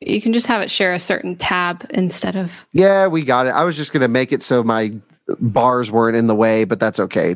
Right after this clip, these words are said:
Speaker 2: They are
Speaker 1: Exactly.
Speaker 2: in the way anyway. Um, the E V nine basically did a software update that was fixing the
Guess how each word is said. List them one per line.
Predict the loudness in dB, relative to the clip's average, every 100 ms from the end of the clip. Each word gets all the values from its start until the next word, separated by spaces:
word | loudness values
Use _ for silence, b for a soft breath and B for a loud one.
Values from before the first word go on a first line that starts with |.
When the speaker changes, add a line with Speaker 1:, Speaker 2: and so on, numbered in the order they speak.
| -2
Speaker 2:
They | 0 2
are | 0
Speaker 1:
Exactly. | -2 -2
Speaker 2:
in | 0
the | 0
way | 0 0 0
anyway. | -2 -2 -4 B B B B 0
Um, | 2 2 0 -2 -12 _ _ _
the | -2 -2
E | 2 2
V | 4
nine | 4 4 2 0 -2 -4 -10 _ _ _ _ _
basically | 0 0 -2 -2 0 2
did | 2 0
a |
software | 0 0 0 0 0
update | 0 0 0 0 _ -4
that | -2 -2 0
was | 2 2 -2
fixing | -6 -2 -2 0 0 0 2
the | 0